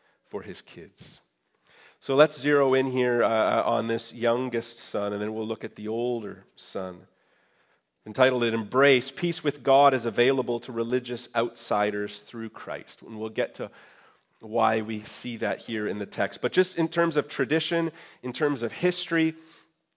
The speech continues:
what was common here in this time was that when the father died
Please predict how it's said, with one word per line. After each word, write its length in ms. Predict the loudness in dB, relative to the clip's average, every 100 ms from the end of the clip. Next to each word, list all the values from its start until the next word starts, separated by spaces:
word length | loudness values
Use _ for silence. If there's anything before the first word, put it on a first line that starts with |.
| _ _ -16 -2
what 180 | 0
was 160 | 2 -2
common 520 | 2 8 10 10 6
here 200 | 6 6
in 120 | 6
this 160 | 2 0
time 260 | 4 4 4
was 140 | 0
that 120 | 2
when 280 | 6 6 6
the 80 | 2
father 640 | 4 4 8 6 6 0
died 800 | 0 6 10 10 8 4 0 -4